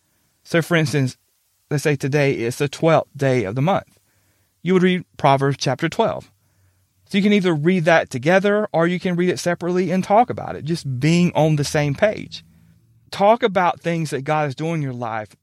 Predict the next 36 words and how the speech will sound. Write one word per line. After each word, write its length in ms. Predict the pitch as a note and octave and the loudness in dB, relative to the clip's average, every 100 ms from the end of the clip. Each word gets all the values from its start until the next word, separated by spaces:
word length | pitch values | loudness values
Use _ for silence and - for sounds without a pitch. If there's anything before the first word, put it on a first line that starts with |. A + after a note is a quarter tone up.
| - | -16
with 320 | A#2+ D3 D3+ | -8 -6 -4
your 180 | C#3 C3 | -6 -8
spouse. 560 | - A2 D2 - - _ _ _ _ _ _ _ _ | -8 -10 -10 -14 -20 _ _ _ _ _ _ _ _
Talk 280 | - G3 A3+ | -2 0 2
about 200 | G#3 F#3+ | 2 0
the 80 | F3+ | 0
things 240 | F#3+ F3+ | -2 -4
that 80 | D#3 | -4
you're 160 | D#3 C#3+ | -6 -8
praying 380 | - E3+ F3 | -4 -4 -4
about 360 | E3+ E3 D#3+ D#3 | -4 -2 -2 -2
and 320 | D#3+ F3 D#3+ | -2 -2 0
maybe 280 | F3 F#3+ G3+ | 0 0 -2
prayers 340 | - F#3 F#3+ | -2 0 0
that 140 | - D3+ | 0 0
God 180 | D#3+ D3+ | 2 2
has 140 | C3 | 0
answered 520 | D#3+ G3 D#3+ D3 C#3+ _ _ _ | -4 -4 -2 -4 -4 _ _ _
for 120 | - C#3 | -6 0
both 280 | D#3 D#3+ | 2 0
of 120 | A2 F#2 | -4 -10
you. 200 | - - _ _ _ _ _ _ _ - | -18 -20 _ _ _ _ _ _ _ -10
You 80 | |
can 200 | F#3 A3 | -4 -2
go 180 | E3+ G#3+ | 2 2
to 80 | A#3+ | 2
church 260 | - B3+ - | 0 -2 -2
together. 420 | B2+ G#2+ - - _ _ _ _ - | -8 -8 -10 -20 _ _ _ _ -8
You 100 | G#3+ | -2
can 180 | A#3+ G3 | 2 2
get 220 | F#3+ A#3 | 2 2
involved 640 | G3+ D#3 D#3 F3+ G3 G3+ | 2 0 4 6 6 4
in 100 | D#3+ | 2
a 120 | F#3+ F3+ | 0 2
ministry 500 | E3 A#3 G#3 - B2 | 2 2 0 -2 -4
together. 460 | G#2+ G#2 - - | -4 -8 -12 -20